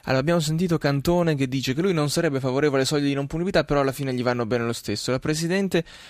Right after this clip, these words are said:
della Commissione Giustizia del Partito Democratico dice che lei sarebbe contraria alle soglie di non punibilità, però alla fine le accetta. Il ministro Orlando, ho ritrovato la sua dichiarazione, dice che lui era contrario alle soglie non puni-,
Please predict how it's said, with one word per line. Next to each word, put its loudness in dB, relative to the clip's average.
della 2
Commissione -2
Giustizia 0
del -2
Partito 0
Democratico 0
dice -2
che -2
lei 4
sarebbe 2
contraria 4
alle 4
soglie 2
di 4
non 2
punibilità, 0
però 2
alla 4
fine 0
le 4
accetta. 0
Il 0
ministro 2
Orlando, 2
ho 0
ritrovato -2
la 0
sua -4
dichiarazione, 0
dice -2
che 0
lui 4
era 4
contrario 2
alle 2
soglie 0
non -2
puni-, -4